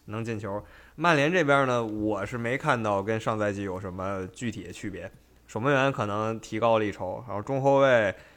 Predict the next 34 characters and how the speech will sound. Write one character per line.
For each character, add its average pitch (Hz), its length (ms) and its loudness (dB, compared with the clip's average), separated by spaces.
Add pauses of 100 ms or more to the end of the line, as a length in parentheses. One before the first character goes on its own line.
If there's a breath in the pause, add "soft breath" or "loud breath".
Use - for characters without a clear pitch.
(160 loud breath)
还 120 180 2
是 127 60 4
老 101 180 0
样 113 260 2
子， 90 160 -6 (140)
呃， 98 140 -8
利 120 120 -4
桑 127 220 -2
德 123 120 4
罗· 120 140 4
马 107 160 -2
丁 113 120 -4
内 117 120 -2
斯 127 200 -8
呢 110 160 -2
有 95 180 -2
自 127 160 -4
己 101 160 -4
的 95 80 -6
弱 113 220 0
点， - 160 -2 (180)
在 110 120 -4
英 117 140 -4
超 123 160 2
容 110 220 2
易 127 80 -2
被 107 160 0
针 120 180 -4
对。 113 120 0 (440 loud breath)
然 - 40 -10
后 113 80 -2
两 107 240 0
边 147 280 8
呢， 110 300 2